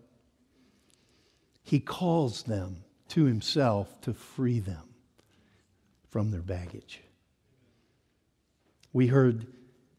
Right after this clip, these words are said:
numerous testimonies at Vision Quest. And give it up for me for surviving another Vi-, Vision Quest. It's a miracle.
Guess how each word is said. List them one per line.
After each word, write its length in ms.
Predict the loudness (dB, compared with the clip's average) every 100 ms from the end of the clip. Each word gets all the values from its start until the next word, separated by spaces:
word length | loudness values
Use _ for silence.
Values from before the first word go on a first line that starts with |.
| _ -6
numerous 840 | 0 6 8 8 8 8 6 2 0
testimonies 1000 | 0 0 -2 -2 -2 -4 -10 -14 -14 -4
at 140 | -4
Vision 380 | -2 -2 -2 -6
Quest. 580 | -6 -8 -8 -18 -18 -20 _ _ _ _ _ _ _ _ _ _ _ _ _ _ _ _ _ _ -18 -4
And 160 | 0
give 200 | 8 8
it 60 | 10
up 160 | 8 6
for 120 | 4
me 260 | 8 8
for 220 | 6 4 0
surviving 840 | 2 0 4 6 6 4 0 0
another 360 | 0 0 0 -2
Vi-, 220 | -2 -6 -8
Vision 400 | -4 -2 0 -2
Quest. 500 | -4 -6 -6 -10 -18 -20 -20 -20 -20 -20 -20 -20 -18 -8
It's 200 | -2 4
a 20 |
miracle. 440 | 6 6 4 -6